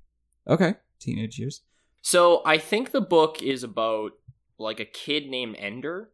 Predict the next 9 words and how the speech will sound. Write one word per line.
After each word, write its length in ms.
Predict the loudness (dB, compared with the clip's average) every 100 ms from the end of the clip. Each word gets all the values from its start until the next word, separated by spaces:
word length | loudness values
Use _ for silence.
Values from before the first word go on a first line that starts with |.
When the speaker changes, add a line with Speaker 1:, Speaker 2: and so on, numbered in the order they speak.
| -12
Speaker 1:
Mm-hmm. 360 | -10 -8 -8 -10 _
Speaker 2:
who 540 | -10 -6 -6 -8 -10 -14 _ _ _ _ _ -2
is, 300 | 0 2 0
like, 140 | 0
really 280 | 0 0 0
good 480 | -2 0 2 4 4
at 280 | 2 0 -2 _ _ _ _ _ _ _
this 200 | -6 -4
game, 680 | -4 0 0 0 -2 -6